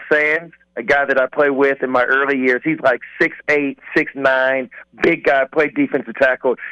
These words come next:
Used to give Nick Hardwick, the center for the, uh, San Diego Chargers, for many years, a lot of fits, and Tommy Kelly, another defensive tackle. Just because of how big they were,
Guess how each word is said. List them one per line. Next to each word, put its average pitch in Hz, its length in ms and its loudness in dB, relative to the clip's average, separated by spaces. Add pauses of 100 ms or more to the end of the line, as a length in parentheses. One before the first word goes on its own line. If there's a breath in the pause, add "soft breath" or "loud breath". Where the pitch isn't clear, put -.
Used 151 160 -2
to 175 40 0
give 147 160 2
Nick 143 220 -2
Hardwick, 135 540 0
the 131 180 -8
center 139 200 2
for 135 140 -4
the, 117 220 0 (260 loud breath)
uh, 131 440 2 (180)
San 151 140 2
Diego 131 320 0
Chargers, 127 640 0
for 131 100 0
many 143 320 0
years, 135 380 0
a 123 80 2
lot 120 240 0
of 120 80 -6
fits, 120 260 -2 (340 loud breath)
and 135 480 0 (240)
Tommy 143 300 0
Kelly, 113 420 -2 (280)
another 135 320 0
defensive 120 400 -4
tackle. 120 400 0
Just - 240 -2
because 160 280 0
of 135 80 -2
how 131 200 0 (160)
big 165 360 -2
they 143 160 2
were, 131 440 2